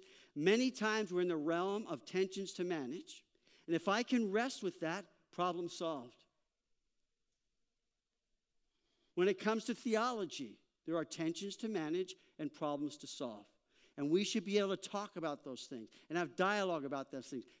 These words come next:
not being afraid if someone thinks differently, believes differently. We should be able to heartily discuss those things.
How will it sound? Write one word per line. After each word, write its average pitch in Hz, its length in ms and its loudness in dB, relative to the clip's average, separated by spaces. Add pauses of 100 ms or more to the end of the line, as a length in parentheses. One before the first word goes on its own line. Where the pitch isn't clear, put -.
not 208 200 2
being 226 200 4
afraid 208 500 4
if 165 80 -2
someone 196 320 2
thinks 202 300 0
differently, 180 400 -2 (160)
believes 185 320 4
differently. 214 360 -2 (120)
We 233 160 6
should 220 180 0
be 202 220 4
able 226 100 4
to 180 140 -4
heartily 233 520 0
discuss 226 460 -2
those 180 160 -4
things. 175 200 0